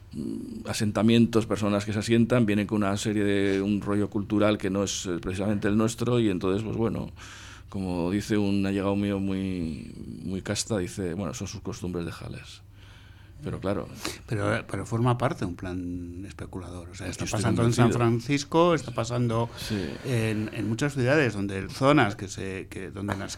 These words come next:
Speaker 2: en las que se especula,
Speaker 1: Ujú.
Speaker 2: eh,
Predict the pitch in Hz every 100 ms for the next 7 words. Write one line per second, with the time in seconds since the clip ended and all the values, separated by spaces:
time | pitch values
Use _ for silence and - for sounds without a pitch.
0 | - 107 - 110 - 104 90 - 147 156
1 | 180 - - - - - - 113 95 110
2 | 127 131 110 113